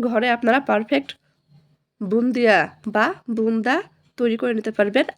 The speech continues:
আজকে সেই রেসিপিটাই আপনাদের মাঝে শেয়ার করব। আশা করছি আমার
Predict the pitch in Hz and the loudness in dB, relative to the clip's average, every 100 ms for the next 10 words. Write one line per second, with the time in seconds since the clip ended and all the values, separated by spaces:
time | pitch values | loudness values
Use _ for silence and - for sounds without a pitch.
0 | - 220 - 269 320 - - - - 254 | -12 -12 -4 -2 -2 -4 -20 -12 -2 0
1 | 220 220 - 220 247 220 208 214 196 190 | 0 -4 -6 -2 -2 0 -2 0 0 2
2 | 349 - _ - - 196 170 170 147 110 | -2 -2 _ -10 0 0 2 2 0 -2
3 | 87 - _ _ _ _ 226 269 269 277 | -10 -12 _ _ _ _ -6 -4 -4 -2
4 | 285 269 | -2 0